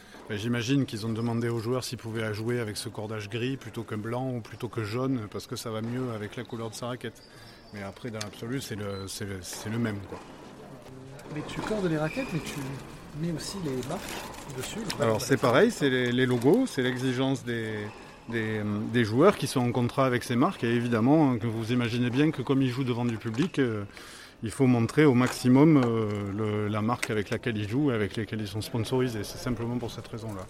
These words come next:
Speaker 2: C'est indispensable.
Speaker 1: Voilà. Alors, il y a des raquettes où il y aura que la marque de la raquette. Il y a des raquettes où il y a des fois la marque de la raquette et la marque du cordage.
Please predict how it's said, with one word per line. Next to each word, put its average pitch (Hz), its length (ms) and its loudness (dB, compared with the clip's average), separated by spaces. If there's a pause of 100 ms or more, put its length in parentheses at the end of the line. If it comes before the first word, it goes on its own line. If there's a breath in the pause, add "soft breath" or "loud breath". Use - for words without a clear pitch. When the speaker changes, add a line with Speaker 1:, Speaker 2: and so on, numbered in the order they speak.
Speaker 2:
C'est 131 80 -12
indispensable. 131 420 -14 (260)
Speaker 1:
Voilà. 107 260 -4 (300)
Alors, 107 180 -2
il 110 60 -2
y - 20 0
a 107 60 0
des 113 100 0
raquettes 113 400 0
où 123 60 -6
il 110 60 -4
y - 20 -4
aura 107 160 0
que - 160 0
la 117 140 2
marque 120 200 0
de 117 80 -2
la 113 100 0
raquette. 135 380 0
Il - 40 -4
y - 20 0
a - 20 0
des 113 80 0
raquettes 107 380 -2
où - 20 -2
il 113 60 0
y - 20 2
a 101 60 0
des 113 100 0
fois 120 220 -2
la 107 80 0
marque 117 180 0
de 113 80 -4
la 110 80 0
raquette 113 400 -2
et 165 180 6
la 127 140 2
marque 110 180 -2
du 104 120 -8
cordage. 123 500 0